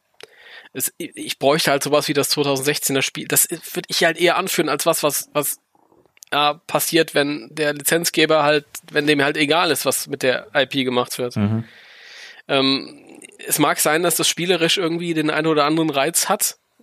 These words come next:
Speaker 1: Verstehe ich, aber, ähm, wie gesagt, für mich ist das, war das irgendwie wie Sanctum of Slime noch mal schlechter mit uninteressanten Figuren und ich,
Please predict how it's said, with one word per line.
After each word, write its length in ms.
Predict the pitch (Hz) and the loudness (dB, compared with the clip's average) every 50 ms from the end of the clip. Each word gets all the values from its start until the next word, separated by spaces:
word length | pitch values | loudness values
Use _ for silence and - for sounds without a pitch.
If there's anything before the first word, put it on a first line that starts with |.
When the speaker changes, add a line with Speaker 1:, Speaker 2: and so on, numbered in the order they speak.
| - - _ | -20 -20 _
Speaker 1:
Verstehe 440 | - - 147 131 - - 135 147 165 | -8 -4 -4 -2 0 2 2 2 2
ich, 180 | 185 180 - - | 2 0 0 0
aber, 340 | 135 135 139 135 135 - 131 | 2 2 4 2 2 2 0
ähm, 580 | 131 123 127 127 135 147 151 151 - 160 - _ _ _ _ 107 123 _ _ _ - - - - - - - - - - - - | 0 0 -2 -4 -6 -8 -10 -14 -18 -20 -20 _ _ _ _ _ _ _ _ _ -20 -20 -20 -20 -20 -18 -18 -16 -16 -16 -10 -6
wie 100 | - 147 | -2 0
gesagt, 320 | 147 143 143 147 160 - | 2 2 2 0 0 0
für 100 | - 156 | 0 0
mich 160 | 143 160 - | 0 0 0
ist 140 | 175 - - | 0 0 0
das, 200 | - - - - 151 | 0 0 0 0 0
war 120 | 147 156 | 0 0
das 160 | 156 156 - | 0 0 0
irgendwie 460 | 190 175 156 160 165 160 160 156 147 - - - - - - - _ | 0 -2 0 0 0 0 -2 -2 -4 -8 -12 -20 -20 -20 -20 -16 _
wie 300 | - 147 156 160 160 - - | -8 -6 -6 -6 -6 -6 -4
Sanctum 420 | - - - 139 127 - 147 156 | -2 0 0 0 0 0 0 0
of 80 | 160 - | 0 0
Slime 460 | - - 151 147 165 180 180 170 147 | 0 2 2 2 2 2 0 -2 -2
noch 160 | 147 147 151 | -2 -2 0
mal 120 | 151 151 143 | 0 0 0
schlechter 440 | - - 151 160 - - - 143 131 | 0 0 0 0 0 0 0 0 0
mit 140 | 131 131 - | 0 -2 0
uninteressanten 680 | 151 147 151 151 - - - 156 147 143 143 143 139 | 0 0 0 0 0 0 0 0 0 0 -2 -2 -2
Figuren 540 | - - 151 139 156 202 214 202 185 180 156 | 0 -2 -2 -2 0 2 2 2 4 2 2
und 260 | 147 151 147 147 151 - _ - - - | 2 2 0 0 -4 -10 _ -20 -20 -12
ich, 180 | - - - | -8 -8 -8